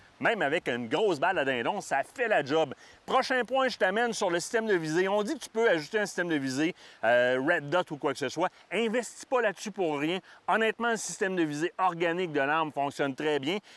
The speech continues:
Puis, by the way, si tanne, ben, t'as des petits torques sur le dessus, tu me fais sauter tout ça. Parce que le grain de riz est là, comme sur les Citori et les Synergies que tu connais d'origine. Fait que si t'es habitué avec cette visée-là, ben t'arraches tout ça.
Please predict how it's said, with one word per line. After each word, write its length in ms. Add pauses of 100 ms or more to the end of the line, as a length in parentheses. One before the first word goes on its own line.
Puis, 120
by 160
the 80
way, 240
si 280 (120)
tanne, 360 (300)
ben, 140
t'as 160
des 160
petits 200
torques 300
sur 100
le 60
dessus, 300
tu 160
me 80
fais 160
sauter 400 (100)
tout 160
ça. 300 (340)
Parce 160
que 120
le 80
grain 280
de 80
riz 200
est 120
là, 280
comme 260
sur 380
les 260 (240)
Citori 480
et 60
les 80
Synergies 440
que 80
tu 60
connais 260
d'origine. 460
Fait 140
que 40
si 60
t'es 180
habitué 260
avec 100
cette 180
visée-là, 380 (260)
ben 140 (120)
t'arraches 380
tout 140
ça. 180